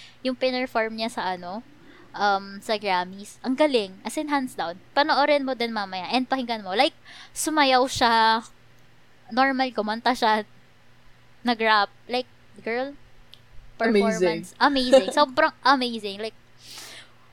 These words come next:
Speaker 1: "Hu, tas di ka nanalo. Bakit?" <laughs> Parang ganon. "Di ka nanalo. Why?"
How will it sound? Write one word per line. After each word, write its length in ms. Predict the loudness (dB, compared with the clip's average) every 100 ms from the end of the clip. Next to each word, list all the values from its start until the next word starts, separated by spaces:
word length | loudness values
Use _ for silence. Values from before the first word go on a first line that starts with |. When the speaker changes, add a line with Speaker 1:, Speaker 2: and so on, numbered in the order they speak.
| -2
Speaker 1:
"Hu, 240 | 0 0
tas 160 | -4 -8
di 80 | -2
ka 160 | 0
nanalo. 480 | 2 2 2 2 0
Bakit?" 480 | 4 4 4 0 0 6 8 8
<laughs> 380 | 8 6 8 8
Parang 200 | 8 4
ganon. 520 | 6 6 8 6 4
"Di 80 | -4
ka 160 | 0 2
nanalo. 480 | 4 2 2 2 2
Why?" 400 | 0 0 -4